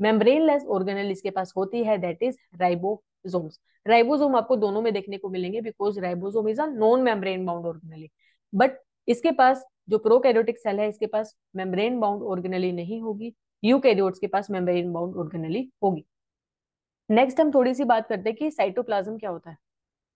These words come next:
Next will be cytoplasm। ओके,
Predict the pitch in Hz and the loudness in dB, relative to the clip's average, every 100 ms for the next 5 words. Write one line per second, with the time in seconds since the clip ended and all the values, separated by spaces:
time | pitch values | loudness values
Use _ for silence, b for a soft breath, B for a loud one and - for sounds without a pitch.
0 | _ _ _ _ _ _ _ _ _ _ | _ _ _ _ _ _ _ _ _ _
1 | _ _ 202 208 - 220 208 277 226 185 | _ _ -4 -4 -2 -2 0 2 2 2
2 | 180 175 170 180 180 _ _ _ _ _ | -2 -10 -14 -16 -20 _ _ _ _ _
3 | _ _ _ _ _ _ _ _ _ _ | _ _ _ _ _ _ _ _ _ _
4 | 226 180 170 - | -4 -4 -6 -10